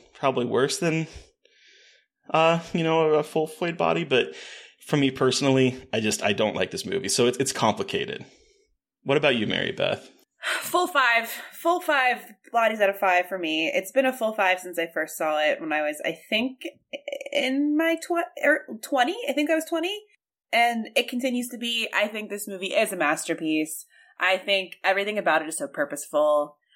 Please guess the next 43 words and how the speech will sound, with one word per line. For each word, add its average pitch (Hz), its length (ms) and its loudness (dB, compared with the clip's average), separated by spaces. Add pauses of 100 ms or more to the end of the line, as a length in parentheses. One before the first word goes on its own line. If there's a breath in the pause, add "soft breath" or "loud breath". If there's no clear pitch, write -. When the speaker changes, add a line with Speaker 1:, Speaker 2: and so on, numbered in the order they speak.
(140 soft breath)
Speaker 2:
I 180 120 2
think 180 220 -10
this 175 220 -8
movie 170 400 -2
is 165 100 -4
one 165 120 2
of 160 100 -2
the 160 80 -6
reasons 156 380 -4
why 143 240 2
I 147 40 4
love, 139 340 0 (480)
uh, 139 260 0
New 147 100 -6
French 139 240 -10
Extremity 165 560 -2
so 160 180 -6
much 180 340 -2
and 165 100 -10
why 143 160 2
I - 40 0
have 143 80 -14
such - 120 -14
an 151 80 -8
appreciation 147 640 -10
for 147 120 -6
that. 135 280 2
This - 100 -10
is 156 100 -14
why 156 120 6
I - 40 4
love 151 180 0
nihilistic 139 580 -4 (120)
filmmaking. 156 760 2 (420 loud breath)
I 151 60 2
love 147 160 0
extreme 160 480 -4
horror. 143 640 0 (400)
I, 180 200 0
this - 140 -10
movie 165 220 -8
is 147 100 -4
queer. 214 800 2